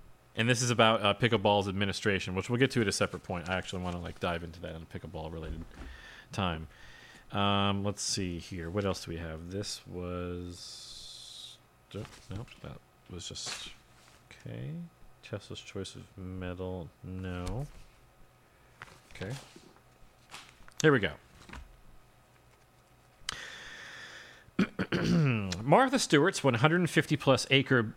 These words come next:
property in Bedford, New York includes a farm with a horse stable, chicken coop,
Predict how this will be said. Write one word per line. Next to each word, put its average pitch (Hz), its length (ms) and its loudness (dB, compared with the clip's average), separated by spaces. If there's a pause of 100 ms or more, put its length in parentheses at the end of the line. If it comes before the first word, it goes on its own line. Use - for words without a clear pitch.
(120)
property 120 500 6
in 107 140 0
Bedford, 120 400 4
New 107 60 2
York 131 300 4
includes 143 320 2
a 156 60 2
farm 147 460 4
with 113 100 -2
a - 40 -8
horse 131 300 2
stable, 135 560 2
chicken 117 280 0
coop, 147 360 2